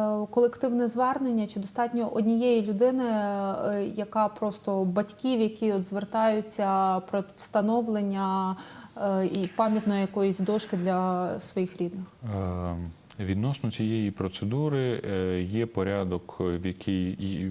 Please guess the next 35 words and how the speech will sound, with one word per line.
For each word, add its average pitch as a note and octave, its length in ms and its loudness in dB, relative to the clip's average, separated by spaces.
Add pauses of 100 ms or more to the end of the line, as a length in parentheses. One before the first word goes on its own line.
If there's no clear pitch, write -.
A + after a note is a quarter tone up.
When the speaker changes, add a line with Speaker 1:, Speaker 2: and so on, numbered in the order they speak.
(140)
Speaker 2:
він F#2+ 240 0
залишиться F#2+ 680 -2
навіть E2+ 320 -2
після - 320 -6
проведення F2 440 -2
архітектурного F2+ 640 -4
конкурсу. B2+ 440 -4
Чому A2 340 -2
ми G2+ 80 -2
почали F#2+ 380 -2
архітектурний A#2+ 600 -4
конкурс? A2 520 -6
Для F2+ 240 -4
того, A#2 220 -2
щоб F#2+ 180 -4
визначити G2 520 -4
основу, G2+ 560 -2
на E2+ 120 0
якій E2+ 240 -4
буде E2+ 200 -4
ця - 140 -8
інформація E2 640 -4
розміщуватися, E2 800 -6
образ G#2 360 0
цієї E2+ 360 -2
основи, E2+ 360 -4
форму. F2+ 560 -2 (400)
Е, F2 200 0
ці - 180 -8
форми B2+ 280 -2
називаються A2 420 0
об'єкти G2+ 320 -2
малої F#2+ 340 2
пластики A2 640 -2
або, F2 720 0